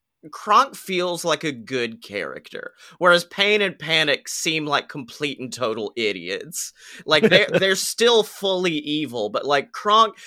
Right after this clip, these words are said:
Speaker 1: the, I, I guess it's the setup, and this is why I never made the connection, is Pain and Panic fail.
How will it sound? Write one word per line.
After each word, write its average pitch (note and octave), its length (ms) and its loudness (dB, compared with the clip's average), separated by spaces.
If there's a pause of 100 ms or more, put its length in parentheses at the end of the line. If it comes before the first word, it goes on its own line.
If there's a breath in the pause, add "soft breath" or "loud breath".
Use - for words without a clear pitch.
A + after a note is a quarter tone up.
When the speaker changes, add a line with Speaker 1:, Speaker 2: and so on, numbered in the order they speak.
(120)
Speaker 1:
the, G#3+ 180 -4 (120)
I, F#3 80 2 (560)
I G#3+ 100 2
guess C#4 320 2
it's - 220 -6
the D3 240 -2
setup, C#3+ 560 0
and C3 100 -8
this C3+ 140 -6
is C#3 80 -12
why C3+ 160 2
I B2 40 0
never B2 180 -6
made A2+ 180 -6
the A2 60 -16
connection, A#2+ 440 -8 (180 soft breath)
is D3+ 140 -2
Pain C4 300 0
and A3 160 0
Panic E3 460 0 (200)
fail. B2 680 -2